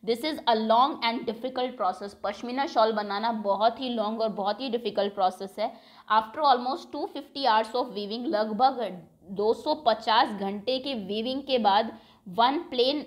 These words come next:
pashmina shawl is made, एक बिल्कुल प्लेन पश्मीना शॉल बनता है। पहले तो इतनी मुश्किल से गोट को पालना उनको, अ, उसके बाद उनका हेयर को शेड करना, उसके बाद टू फिफ्टी आवर्स में तक वीव करना, उसके बाद one shawl is prepared।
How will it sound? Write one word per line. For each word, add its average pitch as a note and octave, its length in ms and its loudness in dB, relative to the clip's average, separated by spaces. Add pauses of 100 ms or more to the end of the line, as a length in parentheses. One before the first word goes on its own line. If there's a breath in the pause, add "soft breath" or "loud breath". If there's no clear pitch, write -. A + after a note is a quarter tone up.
(140)
pashmina A#3 420 -2
shawl G3 280 0
is G3+ 140 -2
made, G3 320 -8
एक A#3 200 -4
बिल्कुल A3+ 260 -2
प्लेन C4 500 2
पश्मीना G#3+ 420 -2
शॉल F#3+ 240 -4
बनता F3 300 -8
है। F3 100 -4
पहले G3 260 -6
तो G3+ 120 -4
इतनी A3+ 260 -4
मुश्किल A3+ 340 -4
से A#3 240 -4 (300 loud breath)
गोट A3 280 2
को C4+ 100 4
पालना A#3 380 2
उनको, A#3 360 0
अ, A3+ 200 -8
उसके G#3 380 0
बाद G#3 280 4
उनका G#3 240 -2
हेयर A3 240 0
को A3 140 -2
शेड A#3 340 -2
करना, A3+ 300 2
उसके A3+ 200 -4
बाद G#3+ 360 0 (300)
टू B3+ 140 -4
फिफ्टी C4 380 -6
आवर्स G#3+ 260 2
में A#3 140 -4 (300)
तक G#3+ 180 -6
वीव A3 280 -6
करना, A3 300 -2
उसके B3 200 -4
बाद G#3 220 4
one G#3+ 200 0
shawl A3 240 0
is G3 120 -4
prepared। F3+ 400 -6